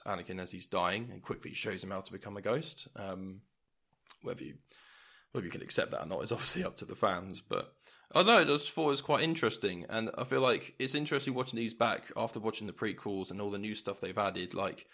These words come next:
does it still make sense with the story? 'Cause it's like Yoda talks about the Force being very mystical and, you know, spiritual, and it's, it's all around us and stuff. And then the prequels are like, "No, it's these little midichlorians that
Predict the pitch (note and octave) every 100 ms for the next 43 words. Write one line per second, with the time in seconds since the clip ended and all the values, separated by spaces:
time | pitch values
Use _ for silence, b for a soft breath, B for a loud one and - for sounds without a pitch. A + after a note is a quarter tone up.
0 | b b - G#2 A2+ - - G2+ G2 F2+
1 | G2 F#2 - - G2+ D#2 - - - b
2 | b b - - F2 - G2+ E2+ D2 G#1+
3 | G#2+ - - F#2 E2+ - A2 A2+ G2+ F#2+
4 | F#2 - b b b b - A2 F2+ F2+
5 | C2 - G#2 F2+ - G2+ F2+ G2 F#2+ G2
6 | - - - F2+ F2 F2 F2 F2 E2 F2+
7 | F2+ E2 - - - F2+ F2 F2 F2+ F2
8 | E2+ - _ - - - - _ - -
9 | - G#2 G2+ A2+ A2 A2 G#2+ G2 G#2 G2
10 | G#2 F#2+ A2 G2+ F#2+ A#2+ G2 F#2+ F#2 G2
11 | - C#3+ D3+ C#3 - A#2 C#3 C#3+ C#3+ C3+
12 | A2+ A2+ A2+ A#2+ A2+ A2 F#2+